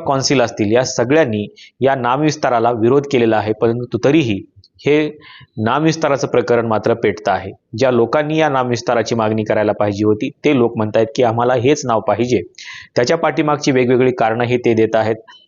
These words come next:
आणि म्हणूनच त्यांनी शिवाजी विद्यापीठ हे नाव कायम ठेवावं, अशा प्रकारची मागणी तिथले पदवीधर असतील, पदव्युत्तर शिक्षक,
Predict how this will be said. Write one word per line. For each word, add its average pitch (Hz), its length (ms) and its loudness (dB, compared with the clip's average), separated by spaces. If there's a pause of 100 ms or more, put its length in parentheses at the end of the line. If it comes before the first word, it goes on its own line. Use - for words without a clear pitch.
आणि 120 140 0
म्हणूनच 139 360 0 (360)
त्यांनी 151 240 2
शिवाजी 151 420 2
विद्यापीठ 139 440 2 (260)
हे 143 100 4
नाव 123 260 0
कायम 131 400 0
ठेवावं, 120 280 2
अशा 117 160 0
प्रकारची 113 420 0
मागणी 110 380 -2
तिथले 113 260 0
पदवीधर 120 480 2
असतील, 135 320 -2 (100)
पदव्युत्तर 110 440 2
शिक्षक, - 300 -2